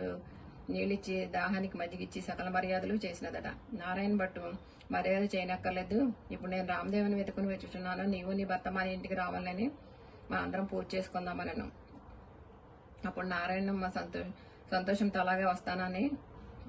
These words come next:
నారాయణమ్మ, ఆమె భర్త, నారాయణ భట్టు, రామదేవునితో సహా వారందరూ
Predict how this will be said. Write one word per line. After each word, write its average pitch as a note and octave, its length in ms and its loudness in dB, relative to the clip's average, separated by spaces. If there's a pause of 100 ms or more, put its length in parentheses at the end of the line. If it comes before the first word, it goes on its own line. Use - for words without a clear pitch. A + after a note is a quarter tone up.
(220)
నారాయణమ్మ, F#3+ 560 4
ఆమె G3 280 6
భర్త, F3+ 300 2
నారాయణ F#3 500 2
భట్టు, F#3+ 200 2
రామదేవునితో F#3+ 580 2
సహా G3 280 -2
వారందరూ F#3 580 2